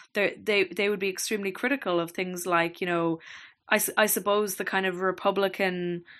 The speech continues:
uh, mix of, like, nationalism and consumerism and sort of pro-war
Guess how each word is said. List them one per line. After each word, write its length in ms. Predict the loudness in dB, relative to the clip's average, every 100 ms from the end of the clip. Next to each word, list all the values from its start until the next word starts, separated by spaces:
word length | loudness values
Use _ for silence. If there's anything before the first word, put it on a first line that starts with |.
| -20 _ _ 6
uh, 440 | 8 10 8 8
mix 560 | 4 0 0 0 0 0 2
of, 440 | 4 4 2 4
like, 400 | 4 2 0 -8
nationalism 1080 | 0 4 4 4 0 0 2 2 0 -2 0
and 220 | 0 -2
consumerism 1120 | -4 -2 2 2 4 6 6 4 2 2 0 0
and 180 | 0 0
sort 220 | 0 0
of 140 | 0
pro-war 920 | 0 2 4 4 4 4 6 4 0